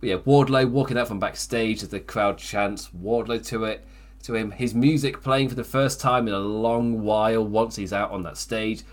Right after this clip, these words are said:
Apparently he is getting new music, it's just not ready. So, uh, yeah, that, that, apparently that's the story. <laughs> It's just not ready. <laughs> It's like, cool.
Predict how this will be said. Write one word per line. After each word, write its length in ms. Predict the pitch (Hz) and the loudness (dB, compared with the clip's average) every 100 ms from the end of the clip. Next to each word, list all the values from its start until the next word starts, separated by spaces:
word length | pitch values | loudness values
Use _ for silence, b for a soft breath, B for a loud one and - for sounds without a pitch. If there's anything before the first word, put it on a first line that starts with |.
| B | B
Apparently 480 | - 135 139 123 120 | -4 0 2 0 -2
he 260 | 120 123 - | -4 -6 -2
is 200 | 120 120 | -2 0
getting 380 | 127 120 117 | -4 -2 -2
new 160 | 113 123 | 0 2
music, 460 | 120 127 135 147 - | 2 2 0 -2 -4
it's 160 | 95 - | -14 -12
just 220 | 90 - | -14 -8
not 160 | 92 82 | -10 -8
ready. 340 | 78 76 76 - - - - - - - - - - - - | -8 -8 -12 -14 -20 -20 -20 -20 -20 -20 -20 -20 -20 -20 -14
So, 220 | 76 78 | -10 -8
uh, 180 | 73 71 B B B B B | -8 -10 B B B B B
yeah, 260 | - 151 139 - - | 2 2 2 -8 -6
that, 160 | 113 | -2
that, 80 | 131 135 | -2 0
apparently 240 | 143 143 | 4 4
that's 100 | 139 | 2
the 40 | 131 | 0
story. 260 | 156 104 - - - | 2 0 -4 -12 -2
<laughs> 260 | 226 165 208 | 2 4 4
It's 140 | 220 | 2
just 160 | - 147 | 2 0
not 120 | 143 | 2
ready. 240 | 135 104 | 0 0
<laughs> 20 | |
It's 520 | - - - 220 - 240 | -6 -4 -2 -2 -4 -6
like, 180 | - | -6
cool. 320 | - 139 117 | 0 0 0